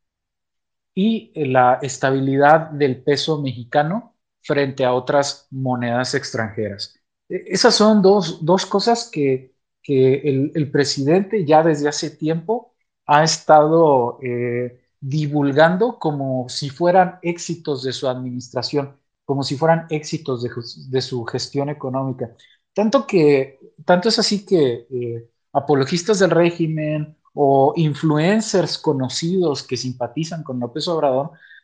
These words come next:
pues han salido a denunciar la supuesta hipocresía de la oposición política por no reconocerle a López Obrador, eh, su éxito, eh, o su <laughs> supuesto éxito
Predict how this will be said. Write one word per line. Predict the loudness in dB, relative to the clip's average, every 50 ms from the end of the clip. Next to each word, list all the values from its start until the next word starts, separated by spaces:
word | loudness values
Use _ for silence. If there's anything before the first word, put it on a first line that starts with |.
| _ _
pues | -2 0 2
han | 0 0
salido | 4 4 4 4 4 4 4 4 4 4 2 2 -2 -12 _ _ _
a | 2 4 6 6 4
denunciar | 2 0 -2 -2 -4 -4 -2 0 2 2 4
la | 4 2 2
supuesta | 0 -2 -8 -4 -2 0 0 0 -2 -4 -4
hipocresía | -4 0 0 -2 0 0 -4 -6 -6 -6 -8 -4 0 2 4 4 4
de | 2 -2 -2
la | -2 -2
oposición | -2 -4 -8 -10 -10 -10 -10 -10 -10 -10 -10 -8
política | -6 -4 -4 -4 -6 -8 -10 -12 -8 -6 -6 -6 -6 -8 _ _ _ _ _ _ _
por | 2 2 4 4 2
no | 4 4 4
reconocerle | 4 4 2 2 0 0 0 0 -2 -4 -6 -2 -2 -2 0 0 0 2 4
a | 4 2
López | 4 2 0 0 0 -4 -6 -6 -4 -4
Obrador, | -4 -4 -2 0 0 0 0 -2 -2 -4 -4 -6 -10 _ _ _ _ _ _ _
eh, | -4 -2 -2 0 0 0 0 0 0 0 2 2 0 0
su | -2 -4 -2 0 2 2
éxito, | 2 2 2 0 -2 -2 -2 -2 -4 -6 -6 -6 -12 _ _ _ _ _ _ _ _
eh, | -8 -6 -4 -2
o | 0 0 0
su | 0 0 -2 -2
<laughs> |
supuesto | -2 -2 -2 -2 0 2 2 2 2 0 -2 0 2 2
éxito | 2 2 0 -2 -4 -6 -6 -4 -6 -6 -6 -8 _